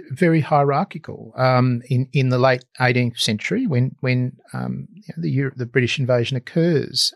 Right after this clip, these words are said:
And, um, they, they look for similar kinds of political and social hierarchies in Indigenous society and can't really find them. And I think that does shape the way in which they look at the politics of Indigenous Australia.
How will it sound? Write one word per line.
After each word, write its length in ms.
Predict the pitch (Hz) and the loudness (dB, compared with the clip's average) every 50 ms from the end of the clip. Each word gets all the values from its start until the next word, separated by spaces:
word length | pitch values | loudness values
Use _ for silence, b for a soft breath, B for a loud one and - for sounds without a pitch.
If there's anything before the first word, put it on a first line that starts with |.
| - - | -2 0
And, 480 | 143 143 139 139 143 143 143 131 - - B B B B B B B B B B B B B - | 2 4 4 4 2 2 0 0 -2 -4 B B B B B B B B B B B B B 2
um, 440 | 151 147 143 143 143 147 151 - - - | 4 4 4 4 4 2 0 -2 0 2
they, 220 | 170 165 165 - - | 2 2 2 0 0
they 140 | 160 160 160 | 2 2 4
look 300 | 160 156 160 147 - - | 4 4 2 2 0 -2
for 100 | - 175 | -2 0
similar 440 | - - - 175 165 175 170 151 | 2 2 2 2 2 2 2 0
kinds 520 | - - - - 135 135 131 127 127 - - | -2 -2 0 0 2 2 2 2 2 0 2
of 400 | 147 135 131 123 - - - - _ _ _ _ _ _ | 2 0 0 -2 -10 -16 -20 -20 _ _ _ _ _ _
political 680 | - - 147 147 156 175 165 - - 147 143 143 143 151 | -2 2 4 4 4 2 2 0 0 0 0 0 -2 -2
and 100 | 139 117 | -2 0
social 380 | - - 147 139 131 - 147 | 2 2 2 2 2 0 -4
hierarchies 880 | 127 - 139 131 147 165 147 127 120 - - - 131 120 123 120 - - | -4 -2 0 2 2 2 0 0 -2 -4 -6 -6 -6 -4 -4 -4 -4 -2
in 120 | 160 135 135 | 0 2 2
Indigenous 480 | 135 131 120 156 135 - 135 131 120 | 2 2 0 0 -2 -2 -2 -2 -2
society 420 | - 139 - - 143 139 139 139 139 | -2 -2 -2 0 2 2 2 2 2
and 120 | 139 143 | 0 -2
can't 340 | - - 151 139 139 - - _ - | -2 -2 -2 0 0 -2 -4 _ -4
really 420 | 127 127 127 123 127 127 131 - | -2 0 0 0 -2 -4 -6 -10
find 360 | _ - 185 185 175 190 196 151 | _ -2 0 2 4 4 4 2
them. 200 | - - - 104 | 2 -2 -6 -4
And 100 | - 147 | 0 0
I 40 | 147 | 0
think 240 | 139 - 190 175 - | 2 2 0 0 2
that 300 | 160 135 135 - _ B B B B B B B B B | 2 2 2 0 _ B B B B B B B B B
does 220 | - 147 156 151 | 2 2 4 4
shape 340 | - - 165 143 127 - - | 2 2 2 2 0 0 -2
the 80 | 139 | 0
way 180 | 127 135 131 127 | 2 2 4 4
in 60 | 127 | 4
which 240 | 135 147 - - - | 2 0 0 0 0
they 160 | 131 123 120 | 2 2 2
look 260 | 123 127 131 127 - | 2 2 0 -2 0
at 240 | 135 131 - - _ - | 0 -2 -2 -2 _ -6
the 60 | 127 | -6
politics 680 | - - - 135 127 123 - - - 143 - - - - | -6 -2 -2 0 0 0 -2 -4 -10 -10 -8 -6 -4 -2
of 400 | 123 127 135 131 127 - - - _ _ - | 0 2 0 0 -2 -6 -16 -20 _ _ 0
Indigenous 560 | 143 123 120 131 120 - 127 123 117 - - | 0 0 0 0 -2 -4 -4 -4 -4 -4 -4
Australia. 580 | - - - - 127 120 117 120 123 143 170 | -4 -6 -6 -4 -4 -4 -4 -4 -4 -4 -4